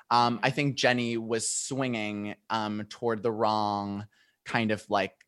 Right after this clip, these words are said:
Speaker 1: problems and toward the wrong conflicts. And ultimately, she doesn't stick the landing to me. I think that she ha-, she possesses, like, a means of bringing these girls together and having the conversation that needs to be had, but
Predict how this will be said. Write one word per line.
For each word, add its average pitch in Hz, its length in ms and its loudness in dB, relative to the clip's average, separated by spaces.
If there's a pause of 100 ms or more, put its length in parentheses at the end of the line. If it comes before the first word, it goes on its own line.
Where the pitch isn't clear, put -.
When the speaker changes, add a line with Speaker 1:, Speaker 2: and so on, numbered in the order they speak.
(440)
Speaker 1:
problems 98 720 2
and 110 100 -4
toward 107 220 -2
the 107 80 0
wrong 101 260 0
conflicts. 98 720 -4
And 123 160 0
ultimately, 170 600 4 (580)
she - 220 0
doesn't 170 240 4
stick - 280 -4
the 107 160 0
landing 107 680 -4 (240)
to - 100 -6
me. 82 400 -8
I 143 100 6
think 156 260 0
that 131 200 4
she 131 280 0
ha-, 127 360 2
she - 200 0
possesses, 131 680 0
like, 104 320 0 (320)
a 120 80 2
means 120 420 0
of 104 300 2 (500)
bringing 143 300 4
these 135 160 2
girls 123 220 4
together 120 460 4
and 110 200 0
having 120 380 2
the 120 80 0
conversation 110 560 -4
that 98 100 -4
needs 104 180 -8
to 110 100 -4
be 104 100 -2
had, 107 460 2 (400)
but 123 280 4